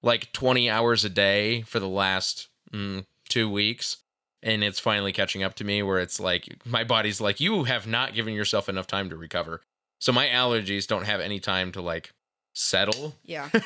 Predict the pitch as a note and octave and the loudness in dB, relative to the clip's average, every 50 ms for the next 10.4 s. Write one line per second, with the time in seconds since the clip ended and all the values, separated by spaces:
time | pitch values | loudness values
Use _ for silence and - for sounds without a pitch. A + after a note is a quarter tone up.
0 | - - - - - - - - - - - - - B2 C3 B2+ - D#3+ D3+ D3+ | 0 -16 -16 -16 -16 -16 -16 -18 -16 -16 -16 -10 -4 -2 -2 2 2 4 4 4
1 | D#3 D3+ C3+ - - C#3+ C3+ - - B2+ A#2 - - - A2 G#2+ F#2+ F#2 A2+ A2 | 4 4 4 4 4 4 2 4 4 2 2 2 2 2 2 2 2 0 2 2
2 | A2+ A#2+ - - C#3 C3+ C3+ C#3 C#3+ C#3+ C#3 C#3+ C3 - D#3+ D3+ C#3 C#3+ D3 D3 | 2 2 2 0 -2 0 2 2 2 2 2 0 0 0 0 0 2 4 2 2
3 | - - D3 D3+ D#3 G#2+ - - - B2+ B2 B2 A#2 A2 G#2+ - - _ _ - | 4 4 2 2 2 0 0 0 2 2 4 4 4 2 2 0 -2 _ _ -4
4 | A2 G#2 F#2+ G2+ G2+ G2+ G2 F#2+ F#2 F#2 F#2 F#2 F#2 F2+ F2 F2 F2 F2 F2+ G2 | -4 -4 -2 -2 -2 -2 -2 -2 -2 -2 0 0 0 -2 -4 -4 -4 -4 -4 -4
5 | G2 - - B2+ - - F2+ F2 - - F#2 F#2+ - - G2+ G2 - G#2+ G2+ G2 | -4 -8 -14 -12 -8 -8 -8 -8 -8 -12 -14 -12 -8 -8 -8 -6 -6 -6 -8 -6
6 | F#2+ G2+ G2+ G2 G2 - - G#2 G#2 A2 - _ _ _ _ _ _ _ _ - | -4 -4 -4 -4 -6 -8 -8 -8 -8 -8 -10 _ _ _ _ _ _ _ _ -12
7 | - A2 A#2 B2 A2+ G#2+ G2+ F#2 - F#2+ F2 F2 F2 E2+ E2 - _ - G2+ F#2 | -6 -2 0 0 2 0 -2 -4 -4 -2 -2 0 -2 -2 -4 -8 _ -18 -18 -16
8 | - - E2+ E2+ E2 D#2 D#2 D#2+ - G#2+ G#2 G#2 A2 A#2+ A2+ - - G2+ F2+ G2 | -16 -14 -14 -12 -12 -12 -12 -10 -4 -2 2 4 4 4 2 2 -2 -6 -4 -2
9 | G2+ G2 F#2+ F2+ F2 - F#2 - - F#2+ F#2+ - G2 F2+ F2 E2 E2+ E2 E2+ E2+ | -2 0 0 -2 -2 -4 -6 -4 -2 -4 -2 -2 -4 -4 -4 -6 -8 -8 -8 -8
10 | E2 E2 E2 E2 E2 E2 - | -8 -8 -10 -10 -12 -14 -18